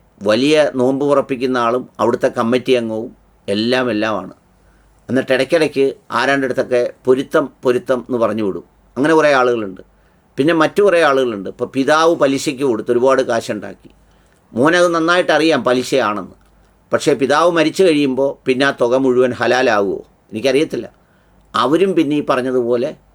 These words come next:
ഇതുപോലുള്ള സംഗതികളുമൊക്കെ ആയിട്ട്, ആ മുതലും വകയൊക്കെ എടുത്ത് ഇതുപോലെ സംഗതികളുമായിട്ട് പോവുക. ഇത് എല്ലാം നമുക്ക് സൂക്ഷ്മമായി പരിശോധിച്ചൊരാളിൻ്റെ, ആ, സത്യാസത്യങ്ങൾ വേർതിരിച്ചറിഞ്ഞിതിനൊക്കെ കൂട്ടണം എന്ന അഭിപ്രായം എനിക്കില്ല.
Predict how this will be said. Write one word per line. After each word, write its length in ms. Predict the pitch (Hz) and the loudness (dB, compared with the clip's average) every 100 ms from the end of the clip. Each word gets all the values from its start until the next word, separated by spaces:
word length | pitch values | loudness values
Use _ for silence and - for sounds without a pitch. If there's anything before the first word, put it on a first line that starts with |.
| _ _ - | _ _ -4
ഇതുപോലുള്ള 540 | 110 127 135 123 113 - | 0 2 2 2 -2 -6
സംഗതികളുമൊക്കെ 640 | 101 104 107 107 98 - 92 | -6 -4 -2 -2 -4 -4 -4
ആയിട്ട്, 220 | 92 117 104 - | -4 -8 -14 -6
ആ 80 | 107 107 | -4 -2
മുതലും 260 | 107 110 104 | -2 -2 -2
വകയൊക്കെ 380 | 101 101 90 98 | -2 -4 -4 -6
എടുത്ത് 200 | 90 85 117 | -6 -8 -8
ഇതുപോലെ 400 | 101 98 101 101 | -6 -4 -4 -6
സംഗതികളുമായിട്ട് 680 | 95 92 92 95 95 85 80 | -8 -6 -4 -4 -4 -6 -12
പോവുക. 220 | 82 90 - _ _ _ _ _ _ | -12 -14 -18 _ _ _ _ _ _
ഇത് 260 | 104 95 123 135 135 - _ _ _ | -6 0 2 2 -2 -12 _ _ _
എല്ലാം 460 | 95 98 117 123 143 151 | -4 0 2 2 2 0
നമുക്ക് 280 | 147 135 123 | -2 -4 -6
സൂക്ഷ്മമായി 560 | 131 131 139 139 143 147 | -4 -2 -2 0 0 0
പരിശോധിച്ചൊരാളിൻ്റെ, 1040 | 135 127 131 131 123 139 123 123 131 127 131 139 _ _ _ _ | 0 0 2 0 0 0 2 2 0 0 -2 -2 _ _ _ _
ആ, 80 | 123 120 113 | -2 0 0
സത്യാസത്യങ്ങൾ 840 | 123 - 135 135 139 - 135 131 131 120 | -2 0 0 0 -2 -2 0 2 2 4
വേർതിരിച്ചറിഞ്ഞിതിനൊക്കെ 1080 | 127 127 123 110 135 120 131 135 135 - 131 | 4 2 -2 -2 -2 0 0 -2 -2 -2 -4
കൂട്ടണം 400 | 131 131 135 135 131 139 | -4 -2 -2 -4 -4 -2
എന്ന 100 | 131 127 | 0 0
അഭിപ്രായം 380 | 120 131 127 120 | 0 2 2 2
എനിക്കില്ല. 300 | 107 95 | -2 -8